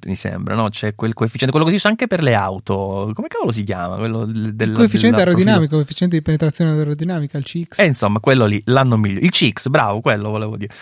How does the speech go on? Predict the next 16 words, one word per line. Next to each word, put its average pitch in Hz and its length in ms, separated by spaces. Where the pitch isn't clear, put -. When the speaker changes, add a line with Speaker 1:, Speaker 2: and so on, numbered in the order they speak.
Speaker 1:
L'hanno 185 180
sicuramente 156 420
migliorato 151 300
perché 117 280
comunque 139 460
anche 127 200
a - 20
parità 110 420
di 107 220
giri 123 340
fanno 104 300
meno 110 240
rumore 107 340
delle 98 200
precedenti, 95 580
ma 131 120